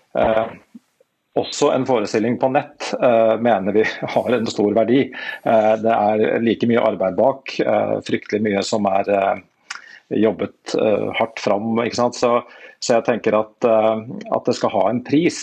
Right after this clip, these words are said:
det, det synes jeg ikke er unaturlig. Så er jo den prisen også for vår del vesentlig lavere enn det som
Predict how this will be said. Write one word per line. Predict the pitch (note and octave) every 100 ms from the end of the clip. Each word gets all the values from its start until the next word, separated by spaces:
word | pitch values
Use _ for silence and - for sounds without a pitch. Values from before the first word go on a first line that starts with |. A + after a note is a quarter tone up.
| -
det, | B2 B2 A#2+
det | A#2+
synes | - G2
jeg | G#2+
ikke | B2
er | - G2+
unaturlig. | F#2 A2 A#2+
Så | - A#2+
er |
jo | C3+
den | B2+ B2
prisen | F2+ E2+ B2
også | G2+ G2+
for |
vår | G2+ F#2 G#2
del | G2+
vesentlig | F2 - G#2 A2+
lavere | A#2 F#2+ - F#2+
enn |
det | F#2 F2+
som | G#2+ G2+